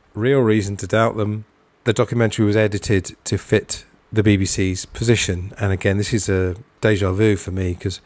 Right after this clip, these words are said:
ten years ago when I watched the nine eleven conspiracy road trip, and I was much more of an active activist at that time. Uh, now I'd call myself a, a podcaster who tries to spread, um, information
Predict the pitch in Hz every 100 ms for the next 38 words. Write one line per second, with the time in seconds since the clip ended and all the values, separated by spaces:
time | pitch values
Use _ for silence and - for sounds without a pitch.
0 | - - 120 107 104 98 101 98 98 95
1 | 95 95 101 - 98 98 95 95 101 95
2 | - - 139 - 101 110 104 - - -
3 | _ _ - 95 92 101 98 - _ -
4 | 117 - - 110 107 98 101 104 - 107
5 | 95 - - _ _ - 98 - 98 98
6 | - 98 - - 104 101 104 104 107 110
7 | 104 101 - 104 98 - 101 - 95 95
8 | 98 - - - 101 117 95 90 - 92
9 | 95 92 92 - - - 110 98 - 98
10 | - 98 92 90 95 92 90 90 98 -
11 | _ _ 139 107 98 90 98 98 101 95
12 | 90